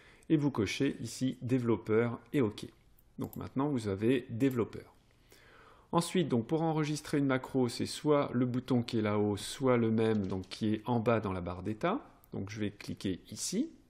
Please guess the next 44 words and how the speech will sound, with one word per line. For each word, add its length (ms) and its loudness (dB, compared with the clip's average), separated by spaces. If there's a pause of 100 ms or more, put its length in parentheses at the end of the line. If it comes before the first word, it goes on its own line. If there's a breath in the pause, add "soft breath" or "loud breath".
(760 loud breath)
Donc 140 -2
là, 80 6
vous 120 2
remarquerez 400 0
que 340 0
je 140 0
suis 240 0
déjà 320 4
dans 120 4
le 40 2
tableau. 380 0 (260)
Donc 240 -10
ça, 140 -4
ça 420 -2
sera 240 -6
important. 400 -2
Il 80 0
y 80 2
a 220 0
une 180 0
différence 500 0
entre 400 2
je 140 0
suis 320 0
là, 320 4 (260 loud breath)
je 200 4
lance 320 4
l'enregistrement 920 2
et 80 0
je 120 2
clique 280 -4
ici. 300 -4
Ça 160 -6
veut 60 -4
dire 140 0
qu'il 180 -4
va 120 2
mémoriser 720 4
le 100 4
fait 340 0
que 80 -8
j'ai 140 -4
cliqué 320 -6
ici. 400 -6